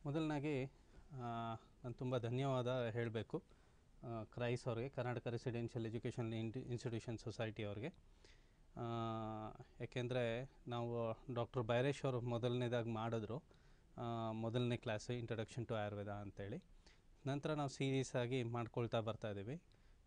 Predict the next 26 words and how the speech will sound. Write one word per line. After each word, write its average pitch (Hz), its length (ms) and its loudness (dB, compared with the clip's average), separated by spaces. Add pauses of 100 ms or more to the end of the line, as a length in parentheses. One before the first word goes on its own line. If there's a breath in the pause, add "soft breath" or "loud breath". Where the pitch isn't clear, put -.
ನಾವು 131 240 0
ಇಲ್ಲಿ, 135 540 2
ಆ, - 220 -12
ಆಯುರ್ವೇದದ 151 880 4
ಬಗ್ಗೆ 135 380 2
ಇಂಪಾರ್ಟೆನ್ಸ್ 127 560 4 (100)
ಎಲ್ರಿಗೂ 127 840 2
ಸ್ಕೂಲ್ 180 380 4
ಮಕ್ಕಳಲ್ಲಿ 127 760 2
ಗೊತ್ತಾಗಬೇಕು 117 720 2
ಅಂತೇಳಿ 113 420 -4
ನಾವು 117 240 -2
ಈ 110 320 -2
ಕಾರ್ಯಕ್ರಮ 117 500 -2
ಮಾಡ್ತಾ 107 320 -4
ಇದ್ದೀವಿ. 104 320 -6 (600 loud breath)
ಆಯುರ್ವೇದದಲ್ಲಿ 139 680 2
ಏನೆಲ್ಲ 151 300 2
ಸ್ಪೆಷಲೈಸೇಷನ್ಸ್ 147 1040 2
ಇದೆ 123 240 2 (120)
ಅಂತೇಳಿ 123 600 0
ಹೇಳಲಿಕ್ಕೋಸ್ಕರ 135 800 2 (580 soft breath)
ಈ 135 180 0
ಕಾರ್ಯಕ್ರಮವನ್ನು 113 800 0
ಮಾಡ್ತಾ 120 320 -2
ಇದ್ದೀವಿ. 98 340 -14